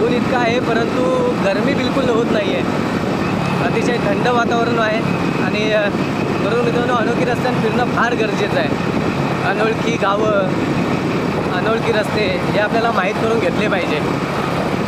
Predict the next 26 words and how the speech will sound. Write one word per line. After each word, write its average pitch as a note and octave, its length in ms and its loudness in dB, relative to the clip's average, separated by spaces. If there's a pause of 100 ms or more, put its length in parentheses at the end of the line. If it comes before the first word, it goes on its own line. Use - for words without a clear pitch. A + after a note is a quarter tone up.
(400)
तर, F3+ 160 -2
अ, G3+ 240 0 (280)
तुम्ही A3+ 160 2
कुठे A#3+ 380 0
फिरायचा A3 320 0
प्लॅन A#3+ 320 0
करत A3+ 240 0
असाल A#3+ 340 0
तर A#3 220 0 (480)
नक्की F#3+ 300 0
कुठे A3 220 0
ना A#3 80 0
कुठेतरी A3+ 440 0
आपल्या A3 440 0
मित्रांसोबत, A3 520 0
भावांसोबत G#3+ 560 0
फिरण्याचा G#3 460 0
प्लॅन G#3+ 240 0
जरूर G#3+ 280 0
करा. G3+ 340 0 (760)
आणि, G3+ 240 0
अ, G3 200 0 (560)
चला G#3+ 120 2
आपण, A#3+ 280 0
अ, A#3 240 2
ब्लॉग, G#3+ 260 2